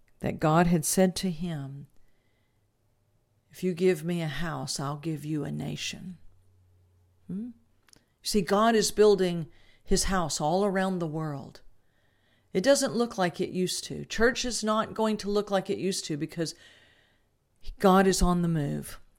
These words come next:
And the lively stones of his sons are the very building materials he's getting ready to build. And,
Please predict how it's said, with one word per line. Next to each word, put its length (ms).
And 140
the 60
lively 580
stones 580
of 80
his 180
sons 500
are 60
the 100
very 340
building 480
materials 800
he's 200
getting 320
ready 220
to 160
build. 360
And, 220